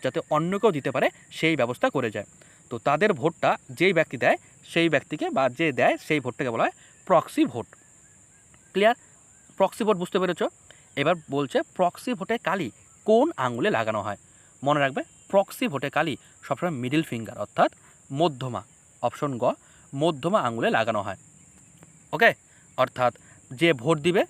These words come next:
নিজের ভোটটাতে কালি লাগাবে হচ্ছে তর্জনীতে, আর যখন সে বাড়ির, অর্থাৎ নিজের রিলেটিভের ভোট দিবে, তখন অর্থাৎ প্রক্সি ভোটে কালি এই মিডল আঙুলে লাগানো হবে,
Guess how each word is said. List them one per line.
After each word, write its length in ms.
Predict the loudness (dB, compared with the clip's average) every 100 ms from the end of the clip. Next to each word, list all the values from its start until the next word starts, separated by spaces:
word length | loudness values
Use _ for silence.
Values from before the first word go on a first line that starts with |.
| -4
নিজের 300 | -2 2 2
ভোটটাতে 360 | 2 0 -2 -2
কালি 200 | 0 2
লাগাবে 260 | 2 0 -2
হচ্ছে 180 | -4
তর্জনীতে, 540 | 0 0 2 0 -2 -4 -6 -20 -14 -4
আর 120 | -2
যখন 300 | -2 -2 -2
সে 160 | -2
বাড়ির, 320 | 0 2 0 -4 -6
অর্থাৎ 260 | -6 -4 -4
নিজের 220 | -4 -4
রিলেটিভের 360 | 0 0 0 -2
ভোট 160 | -4 -4
দিবে, 180 | -2 -2 -2 -20 -8
তখন 220 | -4 -4 -4
অর্থাৎ 280 | -4 -6 -6 -2
প্রক্সি 320 | -2 -2 -4
ভোটে 240 | -6 -4 -2
কালি 240 | -2 -2 -8 -14 -20 -10
এই 100 | -8
মিডল 280 | -6 -4 -4
আঙুলে 280 | -2 -2
লাগানো 320 | -2 0 -2 -4
হবে, 180 | -8